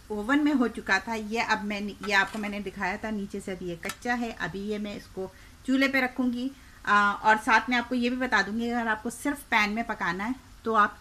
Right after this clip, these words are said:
क्या करें, आपके पास ओवन नहीं है तो। ये मैं अब, आ, चूल्हे पे रख रही हूँ और इसे मैं ओवन में रख रही हूँ। जी नाज़रीन, आप ट्रे देख रहे हैं, नीचे उसमें पानी है और ये मैं दूसरा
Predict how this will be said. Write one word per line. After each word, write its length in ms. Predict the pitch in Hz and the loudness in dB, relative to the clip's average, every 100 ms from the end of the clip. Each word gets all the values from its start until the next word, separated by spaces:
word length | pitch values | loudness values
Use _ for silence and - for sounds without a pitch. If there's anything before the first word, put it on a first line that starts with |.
| - | 2
क्या 140 | - | 2
करें, 260 | - 165 147 | 2 -4 -4
आपके 300 | 175 160 190 | -4 -6 -8
पास 180 | 170 196 | -12 -8
ओवन 280 | 175 160 156 | -6 -4 -4
नहीं 220 | 151 147 | -6 -8
है 80 | 151 | -8
तो। 140 | 151 - - - - - 185 | -12 -16 -20 -20 -20 -16 -2
ये 180 | 240 247 | 2 4
मैं 180 | 240 | 4
अब, 100 | 240 240 - | 2 0 -4
आ, 260 | 190 185 180 | -2 -2 -2
चूल्हे 300 | - 247 262 | 0 2 2
पे 100 | 269 | 2
रख 180 | 262 254 | 0 0
रही 120 | 254 | 2
हूँ 180 | 262 254 | 2 0
और 200 | 214 196 | -4 -4
इसे 240 | - 226 | -4 -4
मैं 160 | 220 240 - | -4 -6 -8
ओवन 220 | 196 175 165 | -8 -4 -4
में 140 | 151 | -4
रख 220 | 151 - | -8 -10
रही 100 | 147 | -12
हूँ। 160 | 143 165 - - - - - - _ _ _ _ _ _ _ _ _ _ _ - - - - - - - - - - - - - - 202 | -12 -14 -18 -20 -20 -20 -20 -20 _ _ _ _ _ _ _ _ _ _ _ -20 -20 -20 -20 -20 -20 -20 -20 -18 -16 -16 -18 -20 -14 -6
जी 140 | 247 | 0
नाज़रीन, 320 | 247 208 233 | 2 0 -2
आप 360 | - 240 254 - | 2 4 2 0
ट्रे 180 | 269 277 | -2 -2
देख 300 | - 277 269 | -4 -10 -4
रहे 120 | 311 | -4
हैं, 60 | 302 | 0
नीचे 260 | 269 233 247 | -2 -2 -6
उसमें 240 | - 254 | -4 -6
पानी 420 | - 208 190 247 294 | -4 -6 -4 -4 -4
है 200 | 285 285 | -6 -8
और 200 | 208 202 | -8 -8
ये 100 | 214 | -8
मैं 180 | 214 208 | -8 -2
दूसरा 420 | 208 - 262 | 0 2 0